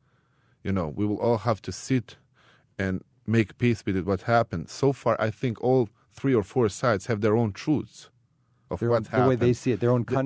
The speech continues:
Speaker 2: context.
Speaker 1: that's, that's
Speaker 2: And
Speaker 1: it.
Speaker 2: that survives to this day.
Speaker 1: It, it does, in, in certain extent.
Speaker 2: So is the solution for peace not looking for blame, but just saying, "Let's look forward and let's learn from the past"?
Speaker 1: Yeah,
Speaker 2: as
Speaker 1: but
Speaker 2: far
Speaker 1: I
Speaker 2: as
Speaker 1: think it's very important. Enough time has passed. We,
Speaker 2: Mm-hmm.
Speaker 1: we have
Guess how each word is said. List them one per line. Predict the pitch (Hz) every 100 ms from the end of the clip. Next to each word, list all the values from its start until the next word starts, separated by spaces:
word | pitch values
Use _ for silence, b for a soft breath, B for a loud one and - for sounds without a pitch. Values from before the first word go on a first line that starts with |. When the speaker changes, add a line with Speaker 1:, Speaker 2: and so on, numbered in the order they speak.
| 131 113
Speaker 2:
context. | 135 113
Speaker 1:
that's, | 120 -
that's | 113 110 -
Speaker 2:
And | 127
Speaker 1:
it. |
Speaker 2:
that | 139 127
survives | 135 123 120
to | -
this | 113 110
day. | - 127 127 101
Speaker 1:
It, | 123 131
it | 127 135
does, | 139 90 -
in, | 123 123
in | 120
certain | - 120 110
extent. | 95 - 92
Speaker 2:
So | - 143 135 127
is | - 131
the | -
solution | 135 - 139 151 - 143
for | 135 131
peace | 117 - 139 127 - -
not | 117 135 139
looking | 135 131 135 131
for | - 120
blame, | 110 113 127
but | 113 104
just | - 113 - -
saying, | - 113 110
"Let's | 113 -
look | 120 -
forward | 110 120 123 90
and | 95
let's | 101 101 -
learn | 104 113
from | 104 104
the | 98
past"? | - 107 98 - -
Speaker 1:
Yeah, | -
Speaker 2:
as |
Speaker 1:
but | 127
Speaker 2:
far | 202
Speaker 1:
I | 180
Speaker 2:
as | -
Speaker 1:
think | 233 240
it's | -
very | 160 151
important. | 120 143 139 131 - _ _
Enough | - 120 127
time | - 117
has | 95 87
passed. | 90 80 85 -
We, | 87 110
Speaker 2:
Mm-hmm. | 113
Speaker 1:
we | 104
have | 107 95